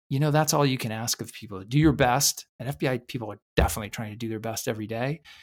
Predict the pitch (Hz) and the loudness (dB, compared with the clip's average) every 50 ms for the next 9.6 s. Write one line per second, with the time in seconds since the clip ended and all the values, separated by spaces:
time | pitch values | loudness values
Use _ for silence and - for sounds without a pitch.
0 | _ - - 147 143 127 117 113 113 123 139 - - - 131 127 131 - 139 127 | _ 0 4 4 4 4 4 0 -2 -2 0 0 0 0 2 0 0 0 0 -2
1 | 123 127 127 127 - - - _ _ _ - - _ _ _ _ - 127 120 110 | 0 0 -2 -4 -6 -10 -20 _ _ _ -20 -20 _ _ _ _ -6 -4 -4 -2
2 | 107 107 107 104 110 - _ _ _ _ _ - 135 127 - 139 135 123 120 123 | -4 -6 -6 -8 -10 -14 _ _ _ _ _ -2 -2 2 4 4 4 4 4 2
3 | 139 135 127 - - - 135 127 117 107 - - 123 120 - - 135 120 127 127 | 2 2 0 0 0 2 0 0 0 0 -2 -2 0 0 -2 -2 -2 -2 0 0
4 | 127 127 123 - - _ - 113 110 - - - - _ - - 156 156 - 139 | 0 0 -2 -4 -6 _ -10 -6 -4 -2 -2 -2 -4 _ -4 2 4 6 6 4
5 | - - 180 139 151 139 - 139 151 147 147 147 143 127 123 117 120 123 135 - | 2 0 0 2 2 2 2 2 2 2 2 0 0 0 -2 -2 -2 -2 -2 -2
6 | - - _ _ _ _ _ _ - 147 147 139 127 123 120 117 117 110 - - | -4 -6 _ _ _ _ _ _ -14 -12 -8 -6 -4 -2 -2 -2 -2 -4 -4 -4
7 | 120 120 117 - - 117 - 120 117 117 117 117 113 117 - - - - - - | -4 -2 0 0 0 0 0 -2 -2 -2 -4 -4 -4 -2 -2 -2 -2 -4 -10 -12
8 | - 127 110 - - 120 117 110 113 110 110 107 104 107 113 110 113 107 107 110 | -10 -8 -4 -4 -2 -2 -2 -4 -4 -4 -4 -4 -6 -6 -8 -8 -6 -6 -6 -4
9 | 104 - - 107 107 107 - 104 101 101 101 104 | -2 -2 -2 -4 -4 -8 -8 -6 -6 -6 -8 -10